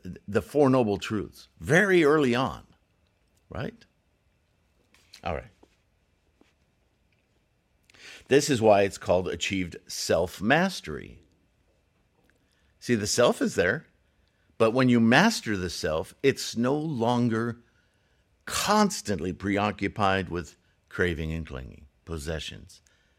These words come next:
database, warehouse of self-identification. It's, it's very difficult to try to explain in language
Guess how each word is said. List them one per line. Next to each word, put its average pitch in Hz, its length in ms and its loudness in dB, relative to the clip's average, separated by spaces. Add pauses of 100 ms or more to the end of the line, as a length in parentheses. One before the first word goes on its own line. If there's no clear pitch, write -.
(560)
database, 76 760 -8 (220)
warehouse 73 840 -4 (280)
of 78 140 -12
self-identification. 76 1500 -8 (1600)
It's, - 200 -4
it's - 300 0
very 170 540 4
difficult 90 600 -2
to 90 80 -10
try 117 340 2
to 127 140 -2
explain 95 640 -4
in 90 300 -6
language 67 840 -8